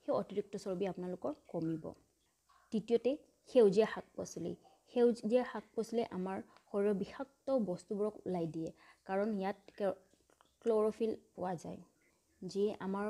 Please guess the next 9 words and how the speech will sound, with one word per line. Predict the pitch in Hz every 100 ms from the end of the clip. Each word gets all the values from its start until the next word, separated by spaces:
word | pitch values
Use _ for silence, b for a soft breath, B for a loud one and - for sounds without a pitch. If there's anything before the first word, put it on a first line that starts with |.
| 208
শৰীৰৰ | 208 196 202
ভিতৰত | 190 190 190 202 196
থকা | 202 190
লেতেৰাবোৰ | 180 175 - 180 175 240 B B B B -
চাফা | 190 160 - 170
কৰে। | - 175 -
সেইকাৰণে | 214 240 233 233
আপোনালোকে | 214 202 208 208 208 214 214 247 B B B -
যদি | 196